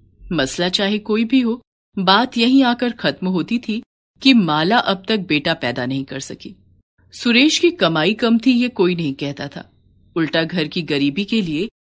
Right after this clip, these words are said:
माला और उसकी बेटियों को ही जिम्मेदार ठहराया जाता था। माला भी मजबूर थी, ना तो वो पढ़ी लिखी थी और ना ही घर में उसकी कोई सुनता था। वो तो बस इस उम्मीद में जी रही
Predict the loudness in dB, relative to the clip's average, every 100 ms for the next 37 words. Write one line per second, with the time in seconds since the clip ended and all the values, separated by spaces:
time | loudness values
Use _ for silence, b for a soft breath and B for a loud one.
0 | _ _ 0 2 4 4 4 2 0 0
1 | 2 0 0 -4 -2 -2 0 -2 -2 0
2 | 0 -2 -4 -6 -4 -4 -4 -8 -10 -14
3 | -16 _ _ _ _ 0 4 6 6 6
4 | 8 8 4 -2 -4 -2 -8 -8 _ _
5 | _ 0 2 4 2 2 0 0 0 0
6 | -2 -4 -6 -2 -2 0 0 -2 -4 -4
7 | -4 -2 -2 -2 -6 -4 -4 -2 -6 -8
8 | -10 -12 -18 _ _ _ _ _ -4 0
9 | 2 2 2 0 0 0 0 0 0 0
10 | 0 0 0 2